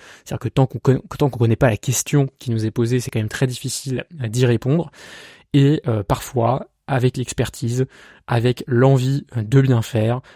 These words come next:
on s'empresse un petit peu et on ne prend pas le temps de bien poser le constat avant de passer à l'analyse. Ça m'est arrivé la semaine dernière dans un dossier, alors rien de grave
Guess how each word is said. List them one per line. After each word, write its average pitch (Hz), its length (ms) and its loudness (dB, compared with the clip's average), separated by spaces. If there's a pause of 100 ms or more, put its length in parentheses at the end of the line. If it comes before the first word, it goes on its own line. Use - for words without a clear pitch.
(160)
on 156 120 4
s'empresse 135 460 0
un 120 80 0
petit 113 180 -6
peu 120 360 -2
et 139 240 4
on 127 80 -2
ne 113 80 -2
prend 139 240 -8
pas 165 260 0
le 139 140 2
temps 127 240 0
de 117 100 2
bien 120 220 2
poser 117 220 0
le 117 60 -4
constat 123 520 -2
avant 117 220 0
de 117 40 -4
passer 113 240 -2
à 117 40 2
l'analyse. 110 480 -2 (300)
Ça - 180 0
m'est 113 120 2
arrivé 113 400 -2
la 113 140 0
semaine 113 200 -2
dernière 113 460 0
dans 123 300 4
un 113 60 4
dossier, 110 420 2
alors 110 220 0
rien 113 180 2
de 120 60 4
grave 113 340 4